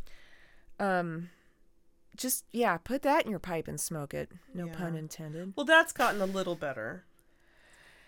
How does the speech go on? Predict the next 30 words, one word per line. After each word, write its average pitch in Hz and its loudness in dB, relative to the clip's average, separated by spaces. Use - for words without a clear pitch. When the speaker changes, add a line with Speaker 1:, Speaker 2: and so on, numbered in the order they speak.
Speaker 1:
It 202 -2
has? 233 -2
Speaker 2:
I'm, 214 -6
I 220 6
Speaker 1:
Kind 240 6
Speaker 2:
remember 320 8
Speaker 1:
of, - -6
but 240 4
Honey 226 0
Boo 214 0
Boo, 269 4
I 220 -2
mean, 208 -2
there's 202 -2
Speaker 2:
Oh, 240 2
Speaker 1:
the, - -8
there's 226 6
Speaker 2:
God, - 2
Speaker 1:
the 233 10
Speaker 2:
I 208 8
forgot 233 4
Speaker 1:
whole 254 12
Speaker 2:
about 202 2
that. 175 0
Speaker 1:
there's 214 0
the 214 0
whole 240 6
fucking 240 0
beauty 254 2
pageant 277 6